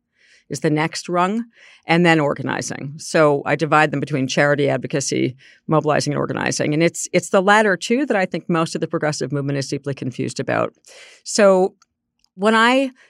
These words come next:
describe mobilizing in No Shortcuts, what I'm trying to articulate is that mobilizing is essentially doing a very good job, a much better job than perhaps the people before you, at getting people off the couch who largely already agree with you.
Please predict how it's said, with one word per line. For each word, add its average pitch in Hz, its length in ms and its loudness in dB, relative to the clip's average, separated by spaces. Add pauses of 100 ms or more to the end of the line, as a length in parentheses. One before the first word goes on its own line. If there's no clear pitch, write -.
describe 180 380 2
mobilizing 143 1040 -4
in 143 220 0
No 143 140 -2
Shortcuts, 160 680 0
what 156 100 0
I'm 151 140 0
trying 208 320 0
to 196 60 0
articulate 143 760 -4 (480)
is 185 160 -4
that 190 180 4
mobilizing 160 1120 2 (680)
is 175 160 -2
essentially 185 640 0
doing 151 240 -2
a 147 60 -4
very 185 460 4
good 170 280 0
job, 127 500 -4
a 175 80 2
much 226 320 0
better 220 260 2
job 127 380 -4
than 139 160 -4
perhaps 147 360 -6
the 160 60 -10
people 135 200 -10
before 214 360 0
you, 143 440 0 (360)
at - 220 0
getting 214 300 2
people 196 260 -4
off 156 160 0
the - 80 -8
couch 170 460 -2
who 175 100 0
largely 143 380 0
already 127 320 0
agree 120 240 -4
with 110 180 -6
you. 123 180 -4